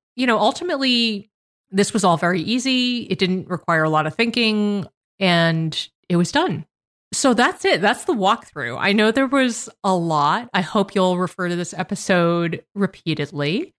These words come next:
And let's get to your next edit. I'm gonna cheat a little bit, and I'm gonna do a two-parter because I know one of them involves baking, and I know everybody doesn't like baking. So my first one is, if you are somebody who bakes, take one of your favorite baked good recipes.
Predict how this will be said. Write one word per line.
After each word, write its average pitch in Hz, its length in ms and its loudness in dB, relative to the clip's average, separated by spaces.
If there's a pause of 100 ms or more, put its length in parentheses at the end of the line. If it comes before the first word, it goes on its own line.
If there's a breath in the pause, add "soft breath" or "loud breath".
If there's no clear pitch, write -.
(280)
And 202 160 4
let's 233 220 2
get 294 180 0
to 277 100 0
your 233 400 4
next 196 380 -4
edit. 151 340 -4 (180)
I'm 214 140 2
gonna 269 160 2
cheat 240 280 -2
a 175 40 -2
little 160 200 2
bit, 156 280 0 (120)
and 190 120 0
I'm 196 60 2
gonna 220 200 2
do 226 120 2
a 185 60 2
two-parter - 720 -6
because 190 260 -2
I 208 80 2
know 214 540 2 (380)
one 208 160 2
of 214 80 2
them 202 160 2
involves 165 320 0
baking, 156 380 -6
and 156 100 -4
I 156 60 -2
know 151 180 -2
everybody 147 340 -4
doesn't 170 220 -6
like 160 200 -8
baking. - 340 -14 (640)
So 220 340 4
my 214 160 0
first 359 340 -2
one 160 360 -4
is, 185 440 0
if 208 220 -2
you 262 100 0
are 269 80 0
somebody 220 280 -2
who 285 120 0
bakes, - 540 -6 (560)
take 311 320 0 (220)
one 262 100 0
of 254 60 2
your 233 100 4
favorite 185 480 0
baked 175 300 -2
good 185 160 -2
recipes. 180 840 -2